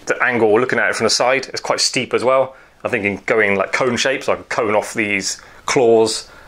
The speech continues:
uh, to sort of match the f-, design flow again of the stone. It's gonna help. Uh, just gotta make 'em meaty enough to, at least at the top half, put a flat on there, so match the outside of the stone, looking down on it. Uh, and then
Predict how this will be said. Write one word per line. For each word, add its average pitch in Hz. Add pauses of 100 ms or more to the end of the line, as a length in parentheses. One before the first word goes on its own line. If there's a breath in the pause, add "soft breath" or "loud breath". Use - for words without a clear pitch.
(260 loud breath)
uh, 95
to 101
sort -
of -
match 113
the 107
f-, - (240)
design 107
flow 101
again 117
of 120
the 107
stone. 113 (300 loud breath)
It's -
gonna 107
help. 120 (440 loud breath)
Uh, 95
just 101
gotta 113
make 107
'em 101
meaty 113
enough 90
to, 92
at 107
least 127
at -
the 98
top -
half, 87 (240)
put -
a -
flat -
on 92
there, 82
so -
match 98
the 101
outside 95
of 92
the 95
stone, 104
looking 98
down 101
on -
it. 110 (480 loud breath)
Uh, 95
and 98
then 98